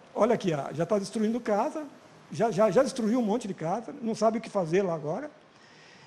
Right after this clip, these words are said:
E, por incrível que pareça, fizeram um cemitério na Vossoroca, bem aqui, ó. Um cemitério com esse caixão que tinha água empoçada, cheio de, de, de, de larva do, do, do, do, do mosquito.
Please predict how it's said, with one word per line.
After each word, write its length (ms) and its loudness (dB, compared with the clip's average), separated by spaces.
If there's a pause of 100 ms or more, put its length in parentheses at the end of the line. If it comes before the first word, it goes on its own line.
E, 60 4
por 140 2
incrível 320 6
que 100 -2
pareça, 480 4 (260)
fizeram 260 4
um 40 -2
cemitério 600 2 (1700)
na 100 2
Vossoroca, 540 6
bem 140 2
aqui, 200 4
ó. 100 2 (1160)
Um 80 2
cemitério 520 6
com 80 -2
esse 160 0
caixão 320 6
que 60 -6
tinha 160 0
água 200 6
empoçada, 460 2 (720)
cheio 280 0
de, 120 2
de, 260 2
de, 360 2 (260)
de 100 6
larva 360 4
do, 240 0
do, 340 -4 (360)
do, 100 -4
do, 260 0
do 180 -4
mosquito. 500 -2